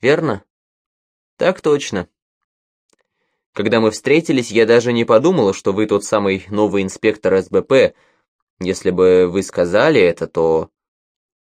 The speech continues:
"То что?" спросил Харри. Она немного склонила голову на бок. "Да, что тогда?" Она рассмеялась.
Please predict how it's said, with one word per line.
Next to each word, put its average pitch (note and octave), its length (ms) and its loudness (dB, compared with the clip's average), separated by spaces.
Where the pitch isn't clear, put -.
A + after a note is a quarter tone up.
"То G2 120 -2
что?" F#2+ 600 2
спросил F2 520 -6
Харри. - 460 -6
Она A#2 300 -2
немного B2 360 0
склонила G#2+ 480 0
голову F#2+ 380 0
на F2 180 -2
бок. E2+ 260 -6
"Да, F#2+ 520 -2
что - 260 -2
тогда?" G2+ 640 -2
Она A#2 220 -2
рассмеялась. F2+ 840 -2